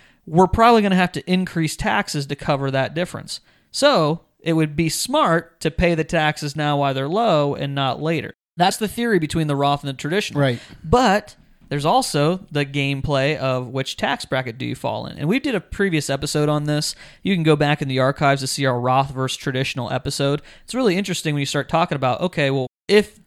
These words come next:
Speaker 1: this deduction brings me down a tax bracket, that can really save me some money on this versus m-, leaving me in that higher tax bracket. So again, it's really the combination of working with your advisor and your tax, uh, planner to make sure everything's all in the best place, uh,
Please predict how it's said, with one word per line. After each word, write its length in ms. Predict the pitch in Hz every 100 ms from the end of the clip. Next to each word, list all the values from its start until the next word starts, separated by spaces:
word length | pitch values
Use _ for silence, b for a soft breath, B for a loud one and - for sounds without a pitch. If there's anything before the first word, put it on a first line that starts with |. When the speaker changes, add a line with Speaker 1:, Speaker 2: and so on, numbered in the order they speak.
| _
Speaker 1:
this 300 | 160 175 -
deduction 560 | 156 156 196 - 147
brings 300 | 143 160 160
me 100 | 151
down 420 | 139 135 143 170 156
a 60 |
tax 400 | - 156 160 175
bracket, 460 | - 127 117 113 110
that 160 | 170
can 120 | - 139
really 220 | 143 131
save 340 | - 147 131
me 120 | 139
some 180 | 135 127
money 300 | 131 175 139
on 160 | 120 120
this 240 | 127 131
versus 480 | - 135 - 131 - B B -
m-, 280 | 135 135 -
leaving 400 | 143 147 147 143
me 120 | 139
in 80 | 135
that 160 | 135 139
higher 260 | 139 127
tax 400 | 120 135 131 -
bracket. 300 | - 113 107
So 180 | - 151
again, 240 | 165 165 -
it's 220 | 143 - -
really 280 | 165 208 254
the 120 | 190 - _
combination 640 | - 180 175 160 170 -
of 120 | 135 123 b b
working 300 | - 160 156
with 160 | 151 143
your 180 | 143 135
advisor 640 | 131 139 156 147 135 127 -
and 240 | 151 156
your 100 | 139
tax, 400 | - 160 170 - 139 - 143
uh, 200 | 127 117
planner 440 | - 127 120 123 B B
to 100 | -
make 220 | 147 160 147
sure 180 | -
everything's 400 | 147 139 135 131
all 200 | 131 135
in 60 | 127
the 60 | 127
best 280 | 131 127
place, 400 | - 131 120 -
uh, 340 | - - 123